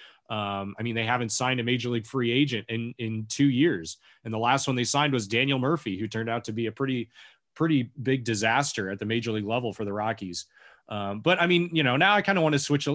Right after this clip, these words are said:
switch gears a little bit here. You mentioned, um, that you, that you may have, uh, you may be able to end this episode on a positive note, um, talking about, uh, guys like Ryan Rollison, perhaps, um, who, you know, w-,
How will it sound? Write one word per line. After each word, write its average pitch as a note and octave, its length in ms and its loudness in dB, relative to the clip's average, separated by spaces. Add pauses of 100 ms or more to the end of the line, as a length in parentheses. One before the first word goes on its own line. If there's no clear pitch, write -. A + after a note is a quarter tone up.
switch D3+ 340 0
gears C#3 240 4
a C3+ 40 0
little A#2+ 120 0
bit A2+ 140 -2
here. B2+ 140 0
You C3+ 120 2
mentioned, D3+ 440 0 (360)
um, A#2 300 0
that C3 100 0
you, C#3 380 2
that C3+ 100 4
you D3 120 4
may D3+ 120 4
have, C#3 380 2
uh, A#2+ 220 4
you C#3 120 2
may D#3+ 100 4
be D#3+ 100 4
able D3 100 6
to B2+ 140 2
end C3+ 180 2
this B2 200 0
episode B2+ 400 0
on A#2 100 0
a A2+ 40 0
positive B2+ 500 2
note, A#2+ 380 0
um, A#2 180 -2
talking B2+ 340 0
about, A#2 300 2 (400)
uh, G#2+ 280 -4
guys B2+ 340 2
like A2+ 140 0
Ryan C3 280 4
Rollison, A#2+ 500 2
perhaps, A2 500 0
um, A#2 180 -2
who, D#3+ 220 4
you C#3+ 80 2
know, C3+ 180 2 (160)
w-, C#3+ 240 -6